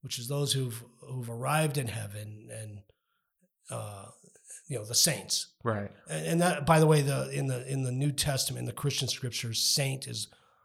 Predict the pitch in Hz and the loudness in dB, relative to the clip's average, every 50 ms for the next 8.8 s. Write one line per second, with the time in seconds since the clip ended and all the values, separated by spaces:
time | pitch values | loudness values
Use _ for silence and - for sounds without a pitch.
0 | _ _ - 139 127 131 131 135 139 135 - - 135 123 123 113 113 110 - - | _ _ -8 -6 -4 0 2 4 4 2 2 2 0 0 0 -2 -2 0 0 0
1 | - 131 117 113 113 110 104 107 104 104 98 101 117 120 117 117 123 131 135 135 | 0 0 -2 -2 -2 -4 -4 -4 -6 -6 -6 -6 -6 -4 -4 0 2 4 4 4
2 | 127 117 117 113 110 - 127 123 117 110 104 - - 120 120 104 - - 131 117 | 4 2 0 -4 -4 -10 -6 -4 -4 -4 -4 -8 -8 -10 -10 -10 -8 -8 -4 -4
3 | - - 120 110 101 101 107 107 110 107 101 95 101 98 98 98 - - _ _ | -4 -4 -4 -6 -8 -10 -12 -12 -10 -12 -12 -12 -16 -16 -10 -10 -10 -12 _ _
4 | _ _ _ _ _ _ _ _ _ _ 151 113 110 107 104 101 98 95 - - | _ _ _ _ _ _ _ _ _ _ -16 -14 -12 -12 -12 -14 -16 -18 -16 -10
5 | 127 120 120 - - - 120 123 131 - - - - 120 120 117 123 123 123 127 | -8 -8 -8 -10 -14 -14 -14 -14 -8 -6 -6 -6 -6 -6 -8 -6 -6 -6 -6 -4
6 | 131 131 127 123 113 110 113 113 113 110 - - 123 120 113 110 113 113 104 95 | -4 -4 -4 -4 -4 -4 -6 -6 -6 -6 -6 -4 -4 -4 -2 -2 -4 -4 -6 -8
7 | 90 - - - - - - - - 117 113 104 104 98 104 104 101 - _ - | -10 -16 -18 -20 -20 -18 -14 -8 -4 -4 -4 -4 -4 -6 -8 -10 -12 -12 _ -12
8 | 131 117 - - 127 120 - - 135 123 120 120 113 110 - - | -12 -12 -12 -14 -18 -12 -8 -4 -2 -2 -2 -2 -4 -6 -10 -18